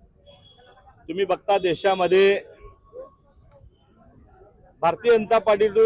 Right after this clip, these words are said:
सोडून सर्व खासदार एकवटलेले आहेत आणि ते खासदार दररोज लोकसभेमध्ये एकच मागणी आहे की पुलवामा हल्ल्यामध्ये जो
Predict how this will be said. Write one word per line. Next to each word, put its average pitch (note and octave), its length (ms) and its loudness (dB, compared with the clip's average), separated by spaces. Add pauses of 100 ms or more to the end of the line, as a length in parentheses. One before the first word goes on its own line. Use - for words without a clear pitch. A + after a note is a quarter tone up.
(180)
सोडून G3+ 380 0
सर्व A#3+ 380 0 (800)
खासदार F#3 380 -2
एकवटलेले F#3+ 580 0
आहेत B2 120 -4 (1700)
आणि F#4 120 -12
ते C4+ 380 4 (100)
खासदार G3 420 0
दररोज A3+ 420 2 (1500)
लोकसभेमध्ये B3 840 0
एकच C4 220 -2
मागणी G#3+ 320 0
आहे F#3+ 280 0 (1300)
की B3 120 -10
पुलवामा A#3+ 540 0
हल्ल्यामध्ये A3 640 2
जो A3 180 2